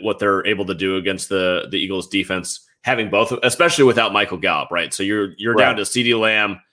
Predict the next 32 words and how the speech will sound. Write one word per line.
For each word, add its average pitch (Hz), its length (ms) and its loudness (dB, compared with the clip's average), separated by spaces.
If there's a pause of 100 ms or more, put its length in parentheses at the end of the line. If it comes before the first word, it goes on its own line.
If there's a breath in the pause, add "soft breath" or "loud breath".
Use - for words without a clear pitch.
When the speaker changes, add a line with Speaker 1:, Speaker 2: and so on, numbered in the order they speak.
(240)
Speaker 1:
and 98 200 0
Cedric 90 340 -2
Wilson, 104 340 -2
and 90 100 -6
not 117 200 -2
saying 110 220 0
that, 98 180 -4 (240)
that 113 100 0
Wilson 113 320 -2
isn't 101 180 -4
a 95 40 -6
good 92 240 -2
player, 107 300 2
but 85 200 -4
he's 92 240 -2
definitely 104 340 0
not 98 280 -2
Gallup 92 360 2
or 82 100 -6
Cooper. 80 400 -6
So 90 260 -2 (340 soft breath)
that 143 100 4
would 165 80 8
Speaker 2:
Right. 151 80 6
Speaker 1:
limit 151 160 6
a 135 60 8
lot 123 260 6
of 123 60 6
what 123 120 4
they 113 80 2
wanna 107 280 0
do, 147 360 6